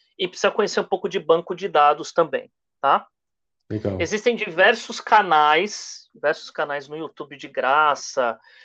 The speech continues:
Speaker 2: Tem,
Speaker 1: existem,
Speaker 2: cara.
Speaker 1: é, plataformas, tem, tem, tem uma que eu gosto muito,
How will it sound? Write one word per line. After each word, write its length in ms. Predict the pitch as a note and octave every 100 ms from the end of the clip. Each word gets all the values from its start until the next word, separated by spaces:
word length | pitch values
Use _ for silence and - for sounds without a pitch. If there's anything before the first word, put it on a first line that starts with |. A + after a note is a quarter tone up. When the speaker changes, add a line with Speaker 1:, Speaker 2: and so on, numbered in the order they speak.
| _
Speaker 2:
Tem, 200 | C#3+ G#2
Speaker 1:
existem, 560 | F#2+ F2+ F2 - E3 D3+
Speaker 2:
cara. 120 | - _ _ -
Speaker 1:
é, 240 | C#3 C#3
plataformas, 880 | - E3+ E3 D#3 - D#3 E3 D3 C3+
tem, 160 | F#3 D#3+
tem, 220 | - E3+
tem 220 | - G#3+
uma 180 | A#3 G#3+
que 100 | -
eu 60 | F3+
gosto 400 | F3 G3 - F#3
muito, 680 | C#3 D3+ F#3+ D#3 _ C3